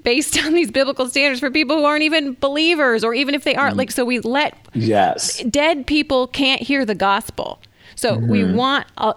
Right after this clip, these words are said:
Speaker 1: people alive and thriving and hearing. And so
Speaker 2: Mm.
Speaker 1: that's, it, it's,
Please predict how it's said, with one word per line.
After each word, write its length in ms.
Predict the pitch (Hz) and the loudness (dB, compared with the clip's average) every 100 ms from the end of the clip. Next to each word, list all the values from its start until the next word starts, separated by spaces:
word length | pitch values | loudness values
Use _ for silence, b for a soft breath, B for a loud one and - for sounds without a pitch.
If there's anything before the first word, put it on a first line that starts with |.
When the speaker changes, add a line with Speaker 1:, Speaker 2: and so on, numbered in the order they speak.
| - | -2
Speaker 1:
people 400 | 254 233 202 185 | -4 0 -2 0
alive 580 | 156 185 214 151 156 - | -2 -2 -2 -4 -8 -10
and 180 | 165 175 | -10 -10
thriving 680 | - 170 220 269 202 160 - | -10 -6 -2 -2 -2 -6 -4
and 140 | 214 | -6
hearing. 580 | 202 - 269 285 170 127 | -6 -6 -4 -2 -4 -6
And 180 | - 247 | -6 -4
so 360 | - 233 202 - B B B | -2 0 0 -4 B B B
Speaker 2:
Mm. 180 | 151 202 | -2 0
Speaker 1:
that's, 320 | 247 247 - | 0 0 -4
it, 200 | - - | -4 -4
it's, 220 | - - | -4 -6